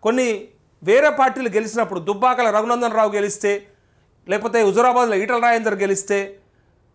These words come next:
అట్లా కొన్ని సందర్భాలల్లో చూసినాం మనము. ఇక్కడ ఎమ్మెల్సీగా రామచంద్రారెడ్డి గెలిస్తే కొన్నిసార్లు జరుగుతాయన్నట్టు అవి రామచంద్రరావు. So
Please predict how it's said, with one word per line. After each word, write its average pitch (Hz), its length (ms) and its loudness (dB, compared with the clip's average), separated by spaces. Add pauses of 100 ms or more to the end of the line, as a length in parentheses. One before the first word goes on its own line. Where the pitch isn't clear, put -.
(180)
అట్లా 208 440 -2
కొన్ని 233 160 0
సందర్భాలల్లో 240 840 0 (220)
చూసినాం 233 280 -4
మనము. 147 340 -8
ఇక్కడ 196 420 0
ఎమ్మెల్సీగా 233 440 -2
రామచంద్రారెడ్డి 214 680 -2
గెలిస్తే 190 540 -4 (380)
కొన్నిసార్లు 277 720 0 (240)
జరుగుతాయన్నట్టు 226 680 0
అవి 135 140 -14 (500)
రామచంద్రరావు. 196 520 -2 (1040)
So 254 260 4